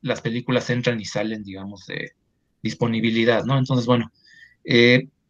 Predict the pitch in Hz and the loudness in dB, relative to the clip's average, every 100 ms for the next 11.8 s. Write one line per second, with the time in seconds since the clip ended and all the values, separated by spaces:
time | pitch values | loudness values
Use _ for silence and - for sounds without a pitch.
0 | _ _ _ _ - - 131 143 143 151 | _ _ _ _ -10 0 2 4 4 6
1 | 143 143 156 180 202 175 147 139 - - | 8 10 8 8 8 8 8 8 2 -4
2 | _ - 113 123 127 156 113 110 127 120 | _ -4 0 4 6 6 4 4 6 6
3 | 117 113 107 98 - - - _ _ _ | 4 0 -6 -10 -14 -20 -20 _ _ _
4 | 113 - 127 139 143 123 113 120 113 127 | -6 -4 -2 2 2 2 0 -2 0 0
5 | 123 127 - 107 113 117 117 120 - _ | 0 -4 -4 -8 -8 -4 -2 -2 -4 _
6 | - 117 113 - 120 120 123 131 135 127 | -4 -2 -4 -4 0 2 4 6 6 2
7 | 156 - - 131 - 156 131 - - - | 0 -2 0 2 4 4 4 2 -16 -20
8 | - _ - 135 165 208 226 131 120 131 | -20 _ 2 6 6 6 4 4 4 6
9 | 139 - - 117 - - _ _ _ _ | 6 4 -6 -12 -14 -20 _ _ _ _
10 | _ _ - 98 98 - - 107 101 101 | _ _ -12 -10 -10 -12 -10 -10 -8 -10
11 | 98 107 104 - 120 - - | -6 -4 -4 0 0 0 -4